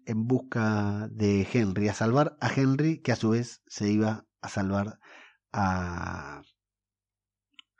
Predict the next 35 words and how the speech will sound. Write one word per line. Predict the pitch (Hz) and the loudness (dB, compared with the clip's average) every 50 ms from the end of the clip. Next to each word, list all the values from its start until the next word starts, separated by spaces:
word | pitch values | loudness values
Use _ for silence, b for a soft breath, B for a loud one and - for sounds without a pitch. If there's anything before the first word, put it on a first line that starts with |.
| - - - | -12 -4 -2
Lidia. | 110 110 101 85 87 82 82 - - _ _ _ | 0 0 0 -2 -6 -8 -8 -10 -14 _ _ _
Así | - - - 160 147 | -10 -4 -2 -4 0
que | 131 147 139 139 131 - _ _ _ _ _ | 2 2 2 2 0 -6 _ _ _ _ _
de | - 107 139 170 | -2 2 4 4
esa | 196 190 - 165 | 4 4 2 2
manera, | 151 147 165 175 165 147 123 | 4 4 4 4 4 2 2
con | - 135 131 123 | 2 2 4 4
la | 120 117 113 - _ | 2 2 -2 -4 _
puerta, | - 196 196 185 170 - - - | 2 4 4 4 0 -2 -2 0
los | 147 127 | 2 2
portones | - - 143 143 147 175 175 165 151 | 2 2 -2 0 2 2 4 4 4
de | 131 127 - | 2 2 2
Hilltop | 160 156 147 147 147 135 127 - - | 0 0 2 2 0 0 0 -2 -6
cerrándose | - - 131 123 143 160 160 151 139 120 - 123 | -2 0 0 2 4 2 4 2 2 2 0 0
tras | 120 117 113 - | 0 -2 0 0
ellos | 147 143 - 175 165 151 - B B B B B B B B B B | 0 0 2 0 0 0 -2 B B B B B B B B B B
y | - 135 | -6 -2
sin | - - 165 165 170 | 0 2 2 2 2
absolutamente | 160 - - 156 165 170 170 170 165 170 170 165 175 165 | 0 0 0 0 2 2 0 2 2 2 2 2 2 2
ningún | 151 143 151 170 185 214 220 202 185 165 - | 2 2 2 2 4 4 2 2 -2 -6 -4
cliffhanger | - 151 143 131 131 - - 175 180 185 180 170 170 147 | 0 0 2 2 0 0 0 2 2 4 4 2 2 2
más | 110 117 127 135 135 131 | 0 2 2 2 2 0
que | - - 127 | 0 0 2
el | 120 120 113 | 2 4 4
de | 110 110 | 4 4
la | 107 110 107 104 | 4 4 2 2
partida | - 107 107 107 - 156 160 151 143 131 117 - | 2 0 0 0 2 2 2 2 2 0 -2 -6
de | 98 104 123 123 | -2 0 2 2
estos | 117 - - 113 | 2 0 -2 -4
muchachos | 104 110 117 123 - 147 147 - 151 143 131 135 - | -4 -4 -4 -2 -2 -2 0 0 -2 -4 -4 -6 -8
y | - 113 113 | -6 -4 -2
del | 110 110 107 107 107 110 | -2 0 0 0 -2 -4
que, | 110 - 110 107 104 104 104 101 98 98 - - | -4 -4 -2 -2 0 -2 -2 -4 -4 -6 -2 -2
qué | 170 165 | -2 0
sucederá, | 165 156 127 - 123 110 110 113 135 156 175 | 0 0 0 0 0 2 2 2 2 0 -2